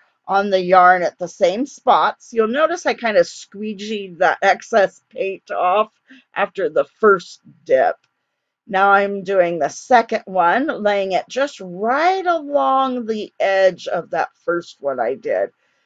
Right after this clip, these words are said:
somewhat trying to get the paint colors lined up, but they don't have to be perfect. I'm gonna grab that same, uh, e-, one end, and I'm pulling this, I'm keeping this very, very vertical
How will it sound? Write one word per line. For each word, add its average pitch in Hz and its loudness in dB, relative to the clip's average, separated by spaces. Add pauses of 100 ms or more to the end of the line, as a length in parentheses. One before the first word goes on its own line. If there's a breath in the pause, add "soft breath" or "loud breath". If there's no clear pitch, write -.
(140)
somewhat 262 2
trying 196 -2
to 180 -2
get 175 0
the 165 -4
paint 175 -2
colors 165 0
lined 156 0
up, 143 2
but 185 -16
they 254 8
don't 202 2
have 151 -8
to 147 -14
be 131 -14
perfect. - -10 (400)
I'm 185 -12
gonna 185 -6
grab 180 2
that - 0
same, 240 -4 (200)
uh, 254 0 (120)
e-, - -4 (180)
one 226 2
end, 214 -2 (480)
and 214 -4
I'm 220 -2
pulling 330 -4
this, 185 -4 (340)
I'm 311 0
keeping 349 -4
this 180 -4
very, 247 4
very 208 2
vertical 202 0